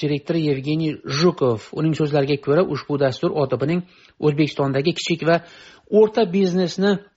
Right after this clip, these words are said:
qo'llab-quvvatlash uchun yordam beradi. Shu hafta boshida Pragadagi Bank Watch tashkiloti O'zbekistonda Osiyo taraqqiyot banki koronavirusga qarshi kurashga ajratgan mablag'lar maqsadsiz sarflanganini aytib chiqqandi. O'zbekiston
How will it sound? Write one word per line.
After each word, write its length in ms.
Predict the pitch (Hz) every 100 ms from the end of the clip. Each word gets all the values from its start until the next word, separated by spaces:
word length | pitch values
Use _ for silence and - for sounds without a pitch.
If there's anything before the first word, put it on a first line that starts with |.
| -
qo'llab-quvvatlash 1200 | 202 196 185 156 - - - 170 170 160 - 156 - - _ 170
uchun 360 | 156 - 175 165 131 - - 151
yordam 340 | 156 143 147 147 123
beradi. 360 | 156 160 139 123 - - - -
Shu 80 | 226 226
hafta 200 | 214 214 175
boshida 260 | 185 202 220 196
Pragadagi 460 | 185 180 170 160 135
Bank 200 | 175 170 - 180
Watch 180 | 180 -
tashkiloti 460 | 170 - 165 160 185 226
O'zbekistonda 640 | 175 165 151 - 156 170 220 - - -
Osiyo 200 | 170 170 -
taraqqiyot 440 | 160 151 170 165 135 139
banki 340 | 165 151 190 170 - - - - - _ -
koronavirusga 600 | 175 180 175 185 185 - 170 -
qarshi 260 | 175 160 180
kurashga 340 | 175 175 - 170
ajratgan 380 | 160 160 165 156 147
mablag'lar 420 | 156 151 147 165 135 147
maqsadsiz 540 | 151 - 160 - 175 -
sarflanganini 540 | 156 147 151 143 135 139
aytib 180 | 135 -
chiqqandi. 540 | - - 139 131 117 110 - _ _ -
O'zbekiston 440 | 143 139 - 180